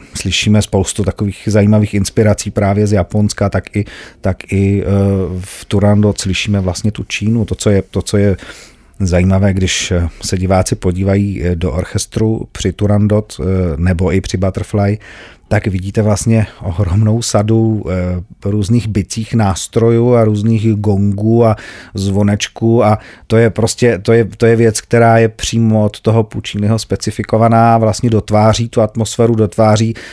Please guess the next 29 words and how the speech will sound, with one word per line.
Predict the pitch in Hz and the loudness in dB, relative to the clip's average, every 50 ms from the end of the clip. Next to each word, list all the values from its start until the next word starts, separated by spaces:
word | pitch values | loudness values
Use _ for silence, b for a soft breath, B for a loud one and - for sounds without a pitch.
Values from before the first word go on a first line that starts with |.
| B B B | B B B
tu, | - 123 123 117 101 98 - | -2 -2 0 0 -2 -4 -2
eh, | 98 98 98 98 101 95 92 | 0 2 2 2 2 0 0
celkovou | - - - 107 101 90 - 113 117 113 | 0 0 2 2 2 2 2 2 2 4
barvu | 101 104 95 104 104 113 | 2 2 2 2 0 -2
toho | 113 - 101 117 110 | 0 0 0 2 2
orchestru, | 98 101 101 - - 101 - - - 113 107 110 110 B B B B B B B B - | 2 0 0 -2 -4 -4 -4 -2 -2 -2 0 0 -2 B B B B B B B B -4
eh, | 92 101 101 98 98 95 98 92 92 92 - _ _ _ _ | 0 2 2 2 2 2 0 0 -2 -6 -10 _ _ _ _
která | - - - _ - 123 113 117 120 117 117 110 95 - _ _ - - | -14 -14 -4 _ 0 2 4 4 4 4 4 2 0 -6 _ _ -20 -10
třeba | - - 120 101 117 110 104 95 98 | -2 -2 0 2 4 2 2 2 0
zrovna | 95 107 110 110 113 110 | 0 2 2 2 2 2
v | 101 - | 0 0
té | - 110 | -2 -2
Turandot | - - 104 113 113 107 107 101 - | 0 0 0 2 2 2 0 0 0
je | 104 | 0
ještě, | 104 - - - 117 | 0 0 -2 0 0
ještě | 110 104 95 - - - 110 | 2 2 2 0 0 2 2
mnohem | 104 104 107 110 113 113 113 110 | 4 4 4 4 4 4 4 4
bohatší | 107 107 101 104 101 - - - 113 | 2 2 4 2 2 0 0 0 0
a | |
mnohem | 104 110 107 107 107 110 113 110 107 104 95 87 | 2 2 2 2 2 2 0 0 0 -2 -2 -4
silnější, | - - 104 98 98 98 101 101 101 104 - - - 95 | -2 0 2 2 2 2 2 0 0 -2 -4 -8 -10 -10
takže | - - 92 95 98 95 | -10 -8 -8 -6 -8 -6
tohle, | - 95 95 104 101 98 B B B B B B _ | -4 -2 0 0 0 0 B B B B B B _
tohle | - 95 92 101 101 104 | -4 -2 0 2 2 2
je | 104 | 0
pro | - 104 101 | -2 -4 -4
mě | 101 101 101 | -2 -2 -2
asi, | 90 - - - 110 - b b b b b b b b | -4 -4 -6 -10 -10 -10 b b b b b b b b
asi, | - - - - - 101 | -6 -6 -4 -2 -4 -4